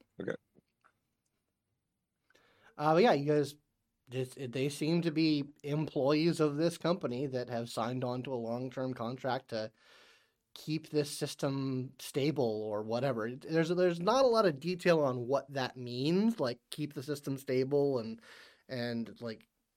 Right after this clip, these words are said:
Speaker 2: it's kind of vague in, like, what it actually implies. You get the sense that they put, they tried to put the minimum amount of information into this, uh,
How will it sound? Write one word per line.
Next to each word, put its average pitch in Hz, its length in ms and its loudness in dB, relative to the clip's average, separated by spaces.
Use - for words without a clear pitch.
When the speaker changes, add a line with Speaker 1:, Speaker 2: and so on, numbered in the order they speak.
Speaker 2:
it's 151 160 -8
kind 165 240 0
of 151 140 0
vague 139 360 0
in, 131 100 0
like, 120 200 -4
what 131 180 -2
it 123 100 -2
actually 127 420 -4
implies. 120 460 -4
You 151 240 -6
get 247 180 -6
the 254 100 -2
sense 175 340 2
that 160 140 -6
they 135 320 0
put, 170 340 0
they 139 80 -4
tried 208 280 4
to 226 60 -2
put 196 300 2
the 147 80 0
minimum 175 720 6
amount 156 320 6
of 135 100 2
information 135 1040 0
into 151 340 0
this, 131 480 -2
uh, 120 360 -6